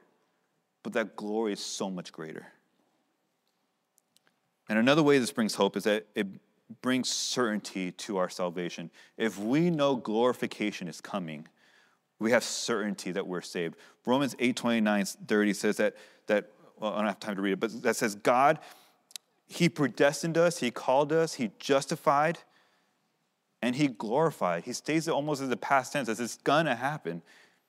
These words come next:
This is going to happen. You have died with Christ. If you have died with Christ,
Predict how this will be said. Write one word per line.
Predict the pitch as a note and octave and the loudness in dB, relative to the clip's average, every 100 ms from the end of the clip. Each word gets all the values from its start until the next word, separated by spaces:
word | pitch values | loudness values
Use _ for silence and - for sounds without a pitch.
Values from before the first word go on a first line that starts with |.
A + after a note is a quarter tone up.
| _ _ _ _ _ _ | _ _ _ _ _ _
This | B2+ C#3+ | -10 -8
is | C3+ | -6
going | C3+ D3 D#3+ | -2 0 4
to | C#3 | 4
happen. | C#3 B2 A2+ | 2 2 0
You | B2+ | 2
have | D3 A2 | 0 0
died | C3 A2+ E3+ | 2 4 4
with | E3 - | 2 -2
Christ. | - G#2+ A2+ C3+ | 0 2 2 -2
If | |
you | B2+ | -4
have | D3+ D3+ - | 0 0 0
died | C3 D3+ | 0 2
with | D3+ | 0
Christ, | - A2 G#2 | 0 0 0